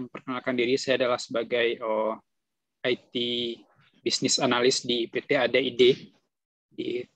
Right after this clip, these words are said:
mungkin rekan-rekan semuanya sudah banyak yang tahu juga apa itu P T A D I D ya. Cuman di sini, oh, saya sedikit menginformasikan ya, kalau san-, oh, kalau bahwasanya kita adalah, eh, perusahaan P T A D I D, ini adalah perusahaan yang benar-benar,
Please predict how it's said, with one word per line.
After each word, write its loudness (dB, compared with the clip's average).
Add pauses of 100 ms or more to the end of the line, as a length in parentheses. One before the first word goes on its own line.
mungkin -4
rekan-rekan -4
semuanya -4
sudah 0
banyak -4
yang -6
tahu 2
juga -2
apa -8
itu -4
P -4
T -4
A 2
D 2
I -4
D 0 (160)
ya. 2 (240)
Cuman -6
di 0
sini, 2 (720)
oh, -2
saya -4
sedikit -2
menginformasikan 0
ya, -2
kalau -2
san-, -14 (160)
oh, 2 (240)
kalau 0
bahwasanya 0
kita 0
adalah, 2
eh, -4
perusahaan -4
P -10
T -2
A -2
D -4
I 0
D, 2 (280)
ini -4
adalah 2
perusahaan -2
yang -2
benar-benar, -4